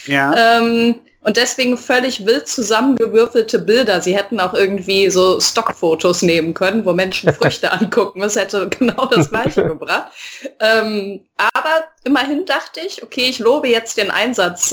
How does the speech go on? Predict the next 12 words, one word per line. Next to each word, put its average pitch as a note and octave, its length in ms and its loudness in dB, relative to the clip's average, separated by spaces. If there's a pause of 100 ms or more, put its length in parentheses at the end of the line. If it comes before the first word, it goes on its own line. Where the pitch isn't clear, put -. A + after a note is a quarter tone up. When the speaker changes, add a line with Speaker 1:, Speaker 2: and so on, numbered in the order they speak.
(120)
Speaker 2:
äh, F3 400 0
Amazon. F3 680 0
Ihr G3 140 0
macht F#3+ 240 -4
jetzt F#3+ 160 -4
wirklich F#3 320 -4
Kinowerbung F3 840 2
für F#3+ 200 -4
eure G3 520 4
selbst - 440 -2
Eigenproduktion. D3+ 800 -2 (920)
Speaker 1:
Ja, C#3 160 0